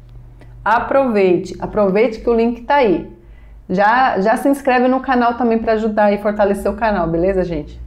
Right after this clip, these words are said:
É, conta global com mais de cinquenta moedas. Quem que vai usar cinquenta moedas, gente? Eu acho que é mais dólar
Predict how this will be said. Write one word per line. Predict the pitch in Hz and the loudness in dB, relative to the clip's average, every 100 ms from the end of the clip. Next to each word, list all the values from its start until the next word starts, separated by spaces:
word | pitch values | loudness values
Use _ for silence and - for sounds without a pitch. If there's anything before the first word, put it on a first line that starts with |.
| - | -12
É, | - 156 139 | -2 -2 -2
conta | - 240 277 277 | -2 0 0 0
global | 240 220 196 190 220 - | 2 2 4 4 2 2
com | 240 220 | -2 0
mais | 220 220 | 2 2
de | 208 | 0
cinquenta | 208 - 233 240 - - 262 277 311 302 294 | -4 -2 -2 -2 -8 -2 0 2 2 2 2
moedas. | 277 233 190 | 2 2 0
Quem | 190 277 | 0 -2
que | 285 | 0
vai | 277 | -2
usar | 254 240 | 0 -2
cinquenta | 233 226 208 202 | -2 -2 -2 0
moedas, | 196 175 165 156 160 | -2 0 0 -2 -4
gente? | 147 - - _ _ | -6 -10 -18 _ _
Eu | - 196 277 | -4 0 2
acho | 302 294 | 2 0
que | 277 | -2
é | 240 | 0
mais | 220 196 180 | 2 2 0
dólar | 151 165 170 240 349 311 294 | 0 2 4 4 2 0 -2